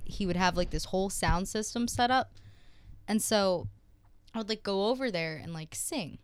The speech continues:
And I was, like, real, real little. And I was like, "This is so cool." And, like, he gave me, like, a microphone. It was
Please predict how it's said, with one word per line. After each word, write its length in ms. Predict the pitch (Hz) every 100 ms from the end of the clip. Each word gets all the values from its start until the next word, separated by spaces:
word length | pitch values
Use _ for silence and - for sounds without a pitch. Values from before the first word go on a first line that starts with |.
| -
And 120 | 165
I 60 | 160
was, 120 | 165
like, 100 | 170
real, 320 | 185 220 208
real 240 | 190 185 165
little. 240 | 170 131
And 160 | - 156
I 60 |
was 120 | 156 -
like, 200 | - -
"This 240 | 247 -
is 80 | -
so 300 | - 240 226
cool." 600 | - 311 320 311 302 262
And, 80 | 185
like, 200 | 160 -
he 100 | 185
gave 200 | 202 185
me, 120 | 180
like, 160 | 165
a 20 | -
microphone. 680 | 202 214 - 208 196 185
It 80 | 160
was 120 | -